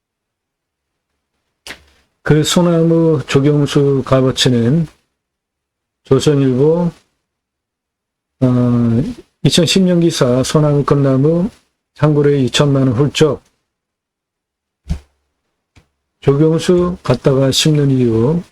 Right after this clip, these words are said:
아파트 분양 잘 되니까. 사십 센치 이상 특수목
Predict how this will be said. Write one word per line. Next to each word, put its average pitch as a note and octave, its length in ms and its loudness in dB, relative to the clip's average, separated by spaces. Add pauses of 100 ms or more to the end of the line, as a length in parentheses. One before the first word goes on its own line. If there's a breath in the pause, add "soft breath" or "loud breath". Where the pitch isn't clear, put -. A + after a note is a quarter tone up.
(580)
아파트 B2+ 400 -2
분양 C3 280 0
잘 B2 200 0
되니까. B2 640 0 (1300)
사십 C#3 340 -2
센치 D#3 340 2
이상 C#3 280 0
특수목 D#3 720 0